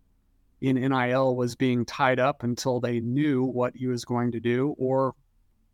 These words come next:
option three, they're waiting for someone to enter the portal, which sent me on this fun little side venture today that, uh, was not entirely fruitful,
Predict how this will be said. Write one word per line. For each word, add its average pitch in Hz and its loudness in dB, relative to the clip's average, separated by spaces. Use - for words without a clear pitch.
option 131 2
three, 147 0
they're 131 0
waiting 139 0
for 135 -6
someone 143 0
to 147 -4
enter 156 0
the 113 -2
portal, 131 -2
which - -2
sent 131 -2
me 127 0
on 131 0
this - -6
fun 143 0
little 139 0
side 151 0
venture 120 0
today 117 0
that, - -4
uh, 120 0
was 131 -2
not 131 2
entirely 127 2
fruitful, 165 -2